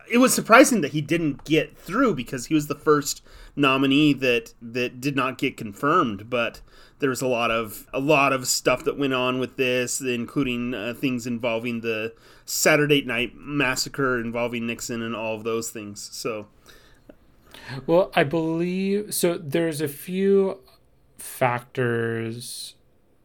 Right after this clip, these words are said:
Speaker 2: correct me if I'm wrong about this, but I think part of what went into him being the first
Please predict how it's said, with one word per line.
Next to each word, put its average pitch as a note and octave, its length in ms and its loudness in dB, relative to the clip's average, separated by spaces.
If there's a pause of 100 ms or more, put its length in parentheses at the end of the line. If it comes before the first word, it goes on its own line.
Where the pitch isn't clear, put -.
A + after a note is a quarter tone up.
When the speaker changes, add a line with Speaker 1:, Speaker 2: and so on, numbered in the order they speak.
(100)
Speaker 2:
correct D#3 260 2
me F#3 100 0
if D3+ 100 0
I'm C3 160 4
wrong A#2+ 180 2
about A2 240 0
this, A2 160 -4
but A#2 180 -2
I A2+ 80 0
think E3 520 -8 (260)
part D#3+ 240 6
of C#3+ 100 2
what C#3 240 2
went B2 200 0
into A#2 280 -4
him A2 300 -4
being A2 340 -2
the G#2+ 60 -6
first - 600 -6